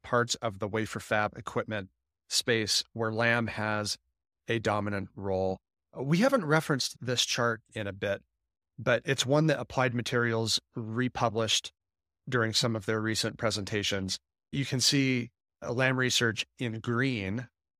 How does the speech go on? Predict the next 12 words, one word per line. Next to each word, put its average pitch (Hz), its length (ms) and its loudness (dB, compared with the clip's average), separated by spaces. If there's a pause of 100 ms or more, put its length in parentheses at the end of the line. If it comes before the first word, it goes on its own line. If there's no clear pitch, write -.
(200)
on 107 200 -4
this 104 360 -2
equipment 113 540 -6
type. 110 320 -4 (500)
You 127 160 -6
can 113 120 -8
see 135 360 2 (400)
big 135 200 2 (520)
dominant 120 460 0
player 110 580 0
in 95 380 -6 (280)
etch, - 460 0